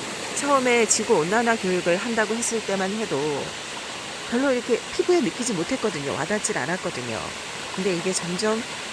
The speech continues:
그 교육을 진행하는 그 칠 년간의 사이에도 정말 많은 것들이 변화가 일어나고, 어, 그런 것들이 정말 이렇게 느껴지더라고요.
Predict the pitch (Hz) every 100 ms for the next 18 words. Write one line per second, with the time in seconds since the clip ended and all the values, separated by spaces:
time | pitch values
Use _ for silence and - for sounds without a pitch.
0 | - 202 - 202 226 226 226 196 214 202
1 | 196 208 190 165 - - 359 349 311 208
2 | 185 165 - 233 196 160 170 - 202 262
3 | 180 180 202 208 202 196 180 165 - 160
4 | 185 208 - - - - 180 202 202 170
5 | 156 143 139 202 247 - - - - -
6 | - 160 190 226 226 196 196 156 160 170
7 | 135 - - - 180 180 151 - - 175
8 | 220 277 262 202 139 117 - 113 95